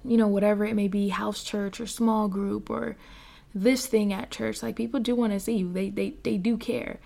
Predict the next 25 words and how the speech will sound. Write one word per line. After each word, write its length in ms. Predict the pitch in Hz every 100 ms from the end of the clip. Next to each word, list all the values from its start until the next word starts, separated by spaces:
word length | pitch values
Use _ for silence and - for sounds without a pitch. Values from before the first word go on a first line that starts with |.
| - - - - - -
And 160 | 196
it's 120 | 185
not 140 | 214 214
just 180 | 190 214
like, 160 | 196
a, 80 | - -
"Oh, 220 | 214 214
like, 240 | 202 190
oh, 240 | - 214 214
there's 260 | 208 208
brother 320 | 208 208 196
so-and-so. 640 | 190 214 196 190 190 196 190
Like, 260 | 190 190
let 80 | 196
me 140 | 196
go 240 | 190 196 190
give 200 | 185 190
him 120 | 196
a 80 | 190
fake 340 | - 196 190
hug." 360 | - 185 180 180
Like, 220 | 208 190
no, 220 | 220 226
like, 240 | 208 196 -
people, 400 | 233 233 269